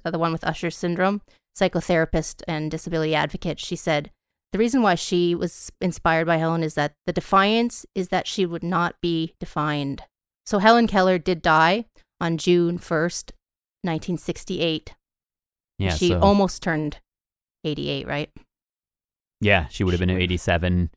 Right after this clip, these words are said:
Speaker 2: when she, when she passed away, but was all, just about to turn eighty-eight.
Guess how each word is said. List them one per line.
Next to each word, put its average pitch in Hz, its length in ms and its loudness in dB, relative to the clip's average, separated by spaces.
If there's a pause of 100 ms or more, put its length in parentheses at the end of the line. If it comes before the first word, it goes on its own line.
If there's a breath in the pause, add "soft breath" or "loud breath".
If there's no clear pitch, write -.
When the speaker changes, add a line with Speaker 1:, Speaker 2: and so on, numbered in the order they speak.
(400)
Speaker 2:
when 92 160 0
she, 95 120 -2
when 87 160 -2
she - 120 -4
passed 80 280 0
away, 85 140 0
but 85 140 -4
was 87 140 -4
all, 87 180 -2 (120)
just - 180 -4
about 95 220 2
to - 60 -20
turn 92 240 2
eighty-eight. 90 720 0